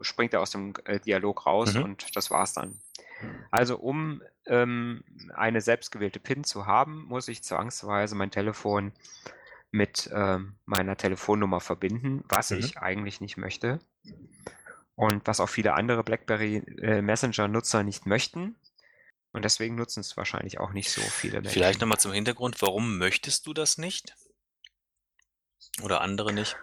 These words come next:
Speaker 1: Na, es liegt einfach dran, ja, ich meine, es liegt im Prinzip daran, dass die, die Telefonnummer, äh, oder die Handynummer ja doch, sag ich mal, noch mal ein Stück weit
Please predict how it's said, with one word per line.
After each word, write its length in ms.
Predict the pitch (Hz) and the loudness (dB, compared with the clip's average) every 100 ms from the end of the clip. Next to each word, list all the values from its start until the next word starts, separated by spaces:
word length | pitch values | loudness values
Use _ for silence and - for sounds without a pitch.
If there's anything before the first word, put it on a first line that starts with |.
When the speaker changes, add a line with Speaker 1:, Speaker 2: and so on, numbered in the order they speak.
| - | -4
Speaker 1:
Na, 100 | 135 | 2
es 140 | 131 - | 2 2
liegt 180 | 127 | -2
einfach 260 | - 117 120 | -2 0 0
dran, 600 | - 113 120 117 - - - | 0 0 0 -6 -12 -18 -2
ja, 280 | 123 139 | 2 2
ich 140 | 95 - | 0 -2
meine, 180 | 113 117 | -2 -2
es 100 | - | -6
liegt 160 | 127 | -10
im 80 | 104 | -10
Prinzip 340 | 120 113 117 | -8 -8 -4
daran, 320 | - 110 131 117 | 0 0 2 -2
dass 160 | 107 | -2
die, 420 | - 107 104 104 | -2 -2 0 0
die 120 | 101 110 | -2 -2
Telefonnummer, 1300 | 110 104 - 104 131 135 139 139 139 131 110 110 110 | 0 0 0 -2 0 2 4 4 4 2 2 2 0
äh, 40 | |
oder 180 | - 107 | 0 0
die 120 | 104 | 0
Handynummer 520 | 101 110 127 127 127 123 | 0 0 0 0 2 4
ja 120 | 113 | 4
doch, 340 | - 113 - | 2 0 -2
sag 200 | - 107 | 0 0
ich 100 | 113 | 2
mal, 100 | 113 | 2
noch 140 | 110 110 | 2 2
mal 100 | 107 | 0
ein 60 | |
Stück 280 | 107 - - | 0 -2 2
weit 340 | 113 110 - | 4 4 2